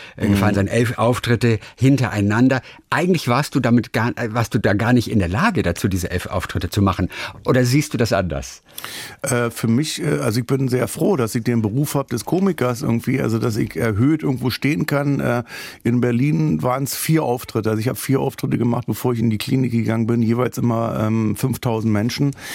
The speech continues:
Speaker 2: äh, die dir zujubeln, die klatschen, Adrenalin wird ausgeschüttet im Körper, du bist happy. Also das waren so die, die zwei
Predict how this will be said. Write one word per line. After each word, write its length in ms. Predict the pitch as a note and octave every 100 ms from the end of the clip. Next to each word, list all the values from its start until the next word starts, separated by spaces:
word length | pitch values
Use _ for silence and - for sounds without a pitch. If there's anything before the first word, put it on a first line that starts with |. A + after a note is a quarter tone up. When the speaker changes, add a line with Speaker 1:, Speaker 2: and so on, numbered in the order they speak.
| - -
Speaker 2:
äh, 160 | B2 A#2
die 160 | A#2+
dir 200 | A#2+ A#2
zujubeln, 840 | - - D3+ D3 D3+ F3+ E3 D#3+ D3
die 120 | B2
klatschen, 720 | - A2 B2+ - F3 D3+ D#3+
Adrenalin 840 | - - C#3 C3 A#2+ A#2+ D#3 D#3 C3+
wird 160 | C#3+
ausgeschüttet 600 | D#3 D3 - C3+ C#3+ D3
im 140 | - B2
Körper, 560 | B2+ A#2 - D3 C3+
du 100 | A#2+
bist 240 | A#2 B2 -
happy. 400 | D3 - G#2 A2
Also 160 | G2+
das 240 | G#2+ A#2+ -
waren 240 | A#2 C3
so 180 | B2 B2
die, 340 | B2 B2+ B2 A#2 - - - -
die 100 | B2
zwei 600 | - A#2 A#2 C3+ C#3 C3+